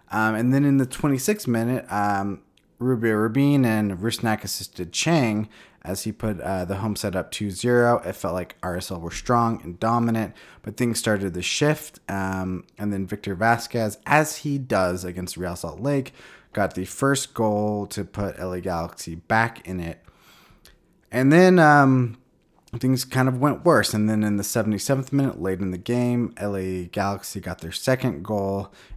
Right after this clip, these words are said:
and R S L was, um, forced to, to split the points with L A Galaxy. Now, this was an L A Galaxy side that were missing some key players in Chicharito and Lletget, who's away with,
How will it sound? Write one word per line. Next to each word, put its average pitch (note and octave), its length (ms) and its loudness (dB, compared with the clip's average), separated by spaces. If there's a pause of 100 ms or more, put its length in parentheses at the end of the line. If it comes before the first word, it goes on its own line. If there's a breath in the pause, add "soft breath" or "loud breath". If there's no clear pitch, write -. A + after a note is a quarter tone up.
and F2+ 80 -4
R G#2 160 4
S - 160 -4
L G2 260 2
was, F2+ 640 -4
um, E2 340 -6
forced - 440 -2
to, F#2 420 -4
to E2+ 80 -10
split - 400 -4
the G#2+ 60 -6
points F2+ 580 -6
with F#2 260 -6 (200)
L E3+ 160 -8
A D#3+ 80 -10
Galaxy. C3 760 -12 (260)
Now, A#2+ 200 4
this D#3+ 200 4
was E3 140 4
an C#3+ 80 6
L B2+ 180 6
A A#2+ 100 6
Galaxy G#2 480 2
side G#2 280 2
that F2 140 -4
were F#2 120 -4
missing G#2+ 440 -2
some F#2 160 -8
key G2 260 -8
players A2 460 0
in G2 80 -4
Chicharito A2+ 800 -4
and E2 180 -8
Lletget, F#2 500 -2
who's F2 240 -12
away E2+ 260 -10
with, - 320 -16